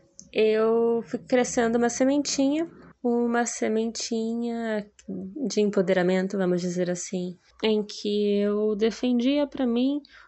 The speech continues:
a liberdade de ser o que eu quisesse ser, na hora que eu quisesse ser. E se isso significasse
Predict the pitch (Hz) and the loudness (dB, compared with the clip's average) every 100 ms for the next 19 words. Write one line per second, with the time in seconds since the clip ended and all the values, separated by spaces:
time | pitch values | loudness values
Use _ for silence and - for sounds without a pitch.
0 | _ - 240 233 220 233 214 226 247 262 | _ -2 0 2 2 0 0 -2 -2 -2
1 | 262 233 226 - - 220 220 247 220 - | -2 -4 -8 -10 -4 -2 0 -2 -6 -4
2 | 247 247 233 208 208 208 - - 196 196 | -4 -2 -2 -2 -4 -12 -10 -4 0 0
3 | 196 196 190 185 190 190 190 190 180 175 | 0 -2 -2 -2 -2 -4 -4 -4 -4 -4
4 | - 180 - 185 170 170 _ - - - | -4 -10 -8 -6 -4 -6 _ -20 -20 -20
5 | - - 196 196 - 208 196 233 240 240 | -14 -2 -2 -2 -4 0 2 2 0 -4
6 | 214 208 202 202 - 202 190 190 - - | -4 -2 0 -2 -4 -2 0 -2 -4 -4
7 | 185 185 | -2 -4